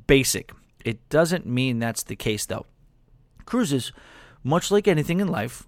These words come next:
I think, are always gonna be what you make of it. I have a cynical slash sort of sarcastic outlook on things. So, yeah, I do consider these places pretty basic when you compare them to others. But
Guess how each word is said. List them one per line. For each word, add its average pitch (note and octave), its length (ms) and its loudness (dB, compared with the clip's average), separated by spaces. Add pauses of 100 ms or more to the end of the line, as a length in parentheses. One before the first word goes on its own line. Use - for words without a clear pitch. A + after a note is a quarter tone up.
(140)
I F3+ 120 4
think, A#2 480 -4
are A#2 300 -2 (140)
always A#3+ 320 4
gonna F3+ 180 0
be C#3+ 160 -2
what C3+ 340 0
you C3 140 0
make A#2 260 -2
of G2 120 -8
it. - 180 -12
I D3+ 160 2
have D3 140 0
a C#3 60 2
cynical C#3 600 2
slash B2 380 -2
sort A#2 180 0
of A2 80 -6
sarcastic - 1040 -6 (540)
outlook C#3 500 4
on C3 160 -2
things. D3 380 -2
So, F#3 80 2
yeah, B2+ 240 0 (200)
I C3+ 120 0
do F3+ 240 4
consider D#3+ 440 -2
these C#3+ 260 -2 (160)
places C3+ 380 -2
pretty D3 400 0
basic C3+ 640 0 (280)
when D3 180 4
you C#3 80 0
compare C#3+ 420 0
them C3 140 -4
to C#3 180 -4
others. A#2 320 0 (220)
But G3 340 8